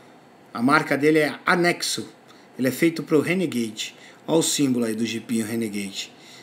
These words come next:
São umas ponteiras que vão no, no próprio engate, que serve como gancho, tá? O engate, ele é removível, preso com cupilha e reforçado.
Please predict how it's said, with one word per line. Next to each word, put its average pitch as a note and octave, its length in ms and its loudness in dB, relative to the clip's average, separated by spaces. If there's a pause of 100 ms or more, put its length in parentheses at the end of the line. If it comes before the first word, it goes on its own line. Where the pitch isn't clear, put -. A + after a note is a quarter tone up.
(140)
São - 160 -4
umas C3 160 0
ponteiras C#3 540 0
que A#2+ 120 -8
vão B2 220 0
no, G#2+ 320 -6
no G#2+ 140 -8
próprio C#3+ 360 0
engate, B2+ 480 -4 (480)
que - 80 -16
serve C#3 220 2
como D#3 240 0
gancho, C#3+ 540 0 (640)
tá? B2+ 200 -6 (800)
O D3 60 0
engate, D3 580 4
ele B2+ 140 2
é - 20 4
removível, D#3+ 960 0 (540)
preso C3+ 260 4
com C3 200 -4
cupilha E3 600 0 (1500)
e C#3+ 200 0
reforçado. B2+ 920 -2